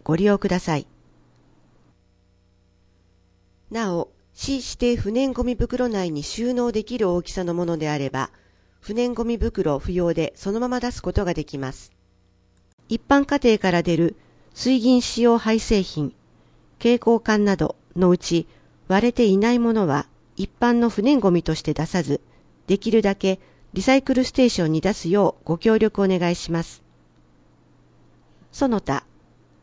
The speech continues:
リサイクルステーションは地目地庁舎駐車場内で毎日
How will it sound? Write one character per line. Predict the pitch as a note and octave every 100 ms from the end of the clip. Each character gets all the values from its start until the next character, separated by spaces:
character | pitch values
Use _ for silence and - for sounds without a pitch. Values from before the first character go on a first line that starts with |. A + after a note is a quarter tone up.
| _ _ _ _ _ -
リ | G#3
サ | C4+
イ | C#4
ク | -
ル | B3+
ス | B3
テ | B3+ A#3
ー |
シ | -
ョ | F3+ E3+
ン |
は | E3+ E3+ _ _
地 | - G#3
目 | B3+ C4
地 | A#3
庁 | - G#3+
舎 | F#3 D#3+ - -
駐 | - C4
車 | C4
場 | A3+ A#3
内 | F#3 D#3+
で | D3 E3 - _ _ -
毎 | A3 A#3+
日 | F#3+ - - E3